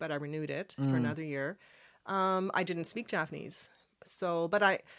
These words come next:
Speaker 1: the reason why I wanted to go to Japan, I used to work out in Alberta at the Athabasca, uh, Athabasca ice field, the Columbia ice field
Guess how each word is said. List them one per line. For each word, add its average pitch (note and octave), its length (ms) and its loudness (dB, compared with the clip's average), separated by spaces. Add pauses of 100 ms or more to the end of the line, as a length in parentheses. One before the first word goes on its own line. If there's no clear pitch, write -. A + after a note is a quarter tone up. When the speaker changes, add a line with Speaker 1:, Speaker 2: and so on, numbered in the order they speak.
(600)
Speaker 1:
the G#3 100 2
reason A#3 320 2
why F#3+ 320 10
I F3+ 60 6
wanted F#3 480 4
to G3+ 100 -2
go E3+ 180 4
to F3 120 -8
Japan, D#3+ 500 -4
I F3 60 -2
used F#3 260 0
to G3 80 -2
work F3+ 220 2
out E3 260 2
in E3 220 -2
Alberta E3+ 420 0
at D3 160 2
the - 80 -12
Athabasca, D#3 680 -4 (200)
uh, D#3+ 300 -2
Athabasca E3+ 500 2
ice D#3+ 180 -2
field, C3+ 280 -6 (260)
the - 60 -20
Columbia F3+ 320 4
ice C#3 160 0
field - 260 -12